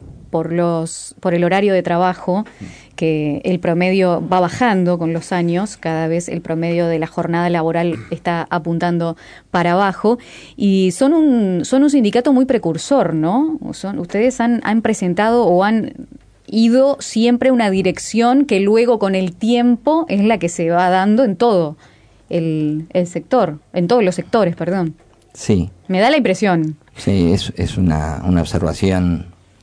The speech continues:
Speaker 2: para nuestro gusto acertada. De hecho, el tema en boga, la inclusión financiera, es un, un, un reclamo, un, un aporte que el sindicato,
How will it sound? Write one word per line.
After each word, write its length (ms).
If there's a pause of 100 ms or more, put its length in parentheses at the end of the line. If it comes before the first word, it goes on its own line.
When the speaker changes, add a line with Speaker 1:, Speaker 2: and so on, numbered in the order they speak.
(400)
Speaker 2:
para 200
nuestro 320
gusto 280
acertada. 680 (400)
De 240
hecho, 400
el 320
tema 280
en 180
boga, 480 (140)
la 160
inclusión 580
financiera, 800 (640)
es 260
un, 400
un, 500
un 200
reclamo, 680 (640)
un, 800
un 160
aporte 580
que 80
el 80
sindicato, 840